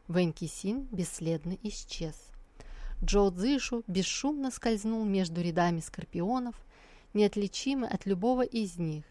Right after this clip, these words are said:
и неуловимый, как невидимка. Обшаривая взглядом усеянное телами пространство, он сделал широкий круг и застыл –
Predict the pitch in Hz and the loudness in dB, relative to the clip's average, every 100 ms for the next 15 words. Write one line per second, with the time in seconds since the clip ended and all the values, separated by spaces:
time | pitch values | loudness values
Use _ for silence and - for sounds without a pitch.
0 | - 202 185 175 170 165 175 226 185 165 | -2 2 4 4 4 2 0 -2 -2 -4
1 | - 180 190 180 185 170 160 143 - 214 | -6 -4 -2 -2 -4 -4 -4 -6 -12 -18
2 | - - - - - - - - - - | -20 -20 -20 -20 -20 -20 -20 -12 -6 -4
3 | - 233 240 220 202 175 185 208 240 202 | 2 4 6 4 2 2 4 4 4 0
4 | - 175 - 220 220 202 185 202 190 202 | 0 -2 0 2 4 2 0 0 2 4
5 | 190 - 185 - - 202 202 - - 185 | 2 2 0 0 0 2 2 -2 -6 -2
6 | 202 190 175 196 208 196 - 208 214 240 | 0 0 0 2 2 2 0 0 0 -2
7 | - 233 190 - - 175 180 - - 254 | -2 0 0 -2 -2 0 0 -2 -4 -2
8 | 165 | -2